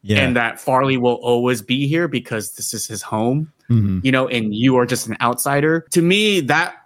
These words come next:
Speaker 2: scene is so well written and so well acted between the both of them. And, like, and it's in, in that moment that I feel like, okay, this is where we're supposed to believe that the switch in him happens,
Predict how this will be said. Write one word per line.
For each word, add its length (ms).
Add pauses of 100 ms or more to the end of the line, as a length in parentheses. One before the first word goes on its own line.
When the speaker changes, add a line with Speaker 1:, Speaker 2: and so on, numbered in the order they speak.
Speaker 2:
scene 640 (100)
is 240
so 320
well 280
written 400
and 160
so 200
well 280
acted 320
between 240
the 60
both 220
of 100
them. 300 (640)
And, 140
like, 220 (320)
and 140
it's 180
in, 300
in 320
that 200
moment 540
that 180
I 120
feel 180
like, 160
okay, 300
this 220
is 120
where 140
we're 120
supposed 500
to 40
believe 460
that 180
the 80
switch 440
in 120
him 220
happens, 840